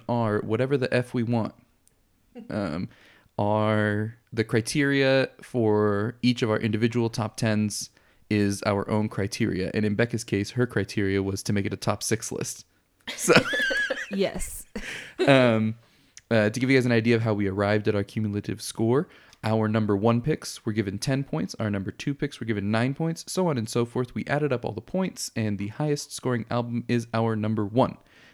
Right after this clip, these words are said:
Speaker 1: So, um, I think it's probably a good idea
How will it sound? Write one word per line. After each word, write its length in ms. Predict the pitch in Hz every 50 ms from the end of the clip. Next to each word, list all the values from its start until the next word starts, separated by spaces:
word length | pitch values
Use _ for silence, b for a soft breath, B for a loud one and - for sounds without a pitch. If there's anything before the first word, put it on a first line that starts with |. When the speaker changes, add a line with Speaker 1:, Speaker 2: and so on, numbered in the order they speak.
| b b
Speaker 1:
So, 240 | - - 127 - - _ _ _ _ _ _ _ _ _ _ _ _ _ _ _ _ _ _ _ _ _ - _ - _ -
um, 500 | 123 117 113 113 117 113 110 113 117 117 117 b b b b b b b b b _ _ _ _ _ _ _ _ _ _ _ _ _ _ _ _ _ _ _ _ _ _ _ _ _ _ _ _ _ _ _ -
I 60 | 131
think 180 | 127 160 175 -
it's 180 | 175 - 151 147
probably 320 | - 147 143 143 147 151
a 40 | 147
good 120 | 139 139 135
idea 580 | 131 117 117 120 123 120 120 123 123 127 127